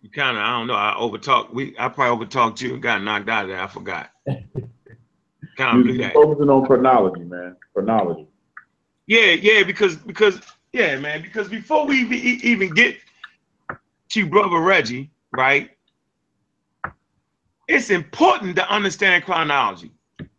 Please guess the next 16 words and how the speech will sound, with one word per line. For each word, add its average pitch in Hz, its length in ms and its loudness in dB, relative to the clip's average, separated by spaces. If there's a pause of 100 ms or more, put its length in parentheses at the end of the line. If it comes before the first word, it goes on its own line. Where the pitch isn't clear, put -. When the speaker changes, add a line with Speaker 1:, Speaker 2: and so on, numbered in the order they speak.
(100)
Speaker 1:
Y-, - 80 -10 (520)
you 233 300 0
feel 311 260 2
me? 262 240 -6 (300)
It 277 160 2
is 233 160 -4
so 285 260 4
damn 247 300 -4
important, 196 440 -6
man. 143 320 -12 (400)
And 190 400 -8 (2000)
if 247 180 2
you 233 140 2
don't 262 260 4
have 247 240 2
chronology, 196 760 2